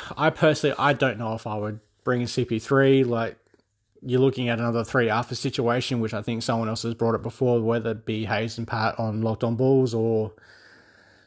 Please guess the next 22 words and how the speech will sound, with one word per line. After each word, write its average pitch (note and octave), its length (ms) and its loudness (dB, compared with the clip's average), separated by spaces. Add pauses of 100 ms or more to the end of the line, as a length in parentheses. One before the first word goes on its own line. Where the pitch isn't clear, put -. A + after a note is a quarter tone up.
(240)
whether A#2 220 6
it A2 60 2
was A#2 140 -8
Tony A#2 300 -2
Gill A#2+ 340 6
and A2+ 560 -4 (920)
Jason B2+ 380 0
Goff B2+ 400 2
on A#2+ 160 -4
the A#2 80 -4
Bulls B2+ 240 -2
Talk C3 180 -4
podcast. C#3 500 0
I'm C3+ 60 -6
not A2+ 100 -4
really A2+ 120 -4
sure, C3+ 200 0
but A#2+ 160 0
yeah, A#2+ 160 -4
someone C3 280 0
did A#2+ 180 -2
say A#2+ 400 -2